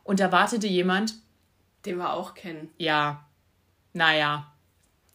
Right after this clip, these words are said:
Speaker 2: Ja.
Speaker 1: Ähm, es ist der Felix aus, äh, aus der letzten Staffel Temptation Island. Der,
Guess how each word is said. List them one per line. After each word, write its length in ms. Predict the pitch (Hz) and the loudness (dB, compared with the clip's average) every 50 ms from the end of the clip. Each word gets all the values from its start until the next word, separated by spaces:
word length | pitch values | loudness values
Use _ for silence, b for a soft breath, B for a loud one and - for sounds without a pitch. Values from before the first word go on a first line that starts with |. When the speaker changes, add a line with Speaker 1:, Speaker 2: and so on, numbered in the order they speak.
| _ _ - | _ _ -12
Speaker 2:
Ja. 160 | - 151 156 147 | -10 -8 -4 0
Speaker 1:
Ähm, 460 | 165 165 160 160 160 156 151 147 - - | 0 2 2 0 -2 -4 -6 -8 -10 -12
es 240 | - - 156 156 147 | -8 -6 -4 -4 -4
ist 320 | - 160 151 - - - - | -4 -6 -6 -6 -8 -12 -14
der 260 | 156 147 160 151 147 143 | -10 -4 -2 -2 -2 -2
Felix 640 | - - 156 165 175 175 160 151 - - - - _ _ _ - | -4 -4 -2 -2 -2 -2 -4 -4 -8 -12 -16 -18 _ _ _ -6
aus, 380 | 156 151 151 147 143 - - - | -4 -4 -4 -4 -6 -8 -8 -8
äh, 120 | 147 147 147 | -8 -8 -6
aus 140 | - 143 - | -8 -8 -8
der 100 | 160 151 | -6 -6
letzten 300 | 151 147 147 - 156 147 | -6 -6 -8 -8 -8 -8
Staffel 440 | - - 143 143 - 147 147 143 | -6 -6 -8 -8 -8 -10 -10 -10
Temptation 580 | 139 - 156 156 147 - 151 156 147 143 - - - | -10 -12 -14 -12 -12 -12 -10 -10 -8 -8 -10 -10 -8
Island. 420 | 143 156 170 190 202 208 220 220 b b b b b b b b b b b | -8 -6 -4 -4 -4 -4 -4 -6 b b b b b b b b b b b
Der, 360 | - 175 170 160 156 151 - | 0 2 4 4 4 2 0